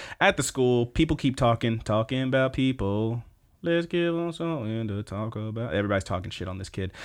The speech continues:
Ryan Talk talks a little bit of shit back. There's these, uh, kids who are, uh, sons of magnate, apparently. They have all these freaking servants waiting on hand and foot. And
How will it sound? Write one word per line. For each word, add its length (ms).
Ryan 180
Talk 200
talks 220
a 40
little 220
bit 100
of 80
shit 260
back. 300
There's 220
these, 240
uh, 320
kids 360
who 160
are, 120
uh, 180
sons 300
of 80
magnate, 420
apparently. 400
They 80
have 180
all 280
these 220
freaking 300
servants 420
waiting 200
on 100
hand 220
and 100
foot. 280
And 640